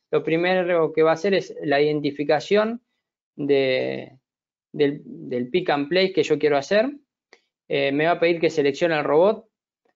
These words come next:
me va a pedir que le enseñe el, el pick,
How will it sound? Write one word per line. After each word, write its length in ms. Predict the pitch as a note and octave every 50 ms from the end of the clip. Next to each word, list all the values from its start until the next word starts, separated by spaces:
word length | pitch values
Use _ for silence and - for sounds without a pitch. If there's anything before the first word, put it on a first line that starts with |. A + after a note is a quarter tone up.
| _ _ _ -
me 180 | D3 D3 D3+ D3+
va 240 | D#3 E3 E3 E3 E3
a 120 | D#3+ D#3+
pedir 240 | E3 D#3+ E3 E3 E3
que 120 | D#3+ D#3+
le 80 | D3 C#3+
enseñe 720 | C#3+ C#3+ - E3+ F3 E3+ E3+ E3 D#3+ D3 C#3+ C#3 C#3 - -
el, 640 | - E3 B2+ A#2+ B2+ B2+ B2 B2 A#2+ A#2 A#2 A#2+ B2 -
el 200 | - B2+ A#2+ B2
pick, 380 | - F#3+ G#3+ G3+ G3+ - _